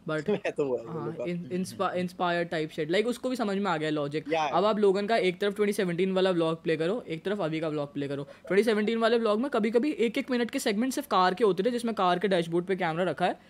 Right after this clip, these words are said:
Speaker 1: और ये बातें, बातें कर रहे हैं कि हम यहाँ जा रहे हैं, वहाँ जा
Speaker 2: हाँ,
Speaker 1: रहे हैं,
Speaker 2: हाँ,
Speaker 1: कार में
Speaker 2: obviously।
Speaker 1: हरकतें हो रही है, है ना? और अब के व्लॉग में इतना फास्ट म्यूजिक का बिल्डअप हो रहा है, म्यूजिक रिलीज हो रहा है, किसी,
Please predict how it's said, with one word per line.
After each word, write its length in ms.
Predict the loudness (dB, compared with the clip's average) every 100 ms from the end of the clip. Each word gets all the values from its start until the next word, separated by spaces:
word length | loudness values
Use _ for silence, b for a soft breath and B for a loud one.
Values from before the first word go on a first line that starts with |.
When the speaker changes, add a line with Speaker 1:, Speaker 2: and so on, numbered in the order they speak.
| B -2
Speaker 1:
और 120 | 2
ये 80 | 4
बातें, 280 | 2 2
बातें 240 | 0 0 0
कर 140 | -2
रहे 80 | -2
हैं 100 | -4
कि 60 | -6
हम 140 | -4
यहाँ 200 | -4 -4
जा 180 | -4 -4
रहे 80 | -4
हैं, 60 |
वहाँ 140 | -4 -2
जा 100 | 0
Speaker 2:
हाँ, 80 |
Speaker 1:
रहे 80 | 0
हैं, 80 | -2
Speaker 2:
हाँ, 100 | -4
Speaker 1:
कार 160 | -4 -2
में 80 |
Speaker 2:
obviously। 280 | -2 -6 -6
Speaker 1:
हरकतें 160 | -6 -6
हो 60 |
रही 100 | -8
है, 60 | -6
है 100 | -4
ना? 120 | -4 B B B
और 260 | 0 0 -2 -12 _ 0
अब 240 | 2 2 2
के 140 | 0
व्लॉग 360 | 2 2 2 0
में 220 | -4 -4
इतना 280 | -4 -2 -2
फास्ट 400 | 0 0 2 0
म्यूजिक 380 | -2 0 0 0
का 80 |
बिल्डअप 340 | 0 2 0 0
हो 100 | 0
रहा 100 | 0
है, 60 |
म्यूजिक 320 | -2 -4 -4 -4
रिलीज 300 | -2 -2 0
हो 120 | 0
रहा 60 |
है, 60 | 0
किसी, 260 | -2 -4